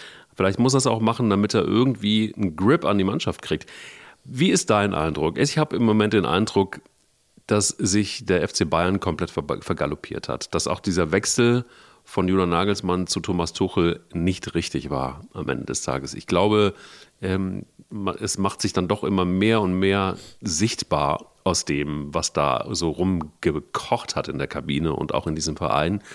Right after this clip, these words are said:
Ich glaube, da ist weitaus mehr los als einfach nur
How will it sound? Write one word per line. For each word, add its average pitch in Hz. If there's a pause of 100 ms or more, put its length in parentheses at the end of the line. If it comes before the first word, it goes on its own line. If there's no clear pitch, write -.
(260)
Ich -
glaube, -
da -
ist 76
weitaus 92
mehr 98
los 95
als -
einfach 90
nur 95